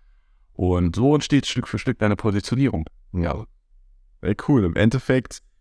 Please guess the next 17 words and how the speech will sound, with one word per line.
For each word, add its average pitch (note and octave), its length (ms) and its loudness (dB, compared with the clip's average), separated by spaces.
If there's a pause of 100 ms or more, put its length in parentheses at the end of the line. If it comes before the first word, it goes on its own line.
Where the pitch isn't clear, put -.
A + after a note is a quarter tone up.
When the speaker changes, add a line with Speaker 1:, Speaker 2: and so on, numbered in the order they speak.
(120)
Speaker 2:
ist - 180 -6
ja F2+ 160 6
auch G#2 200 2
eine A2+ 80 2
Möglichkeit, G#2+ 800 2
äh, F2+ 220 0
seine F2 220 0
Positionierung F2 680 -2
herzuleiten, G#2+ 920 2 (320)
halt F#2 300 2
über F#2+ 180 0
seine F#2 260 2
Mission A2 580 0
und G2 80 -2
seine F2+ 320 -2
Vision F#2+ 440 0
nachzudenken. D#2 800 -4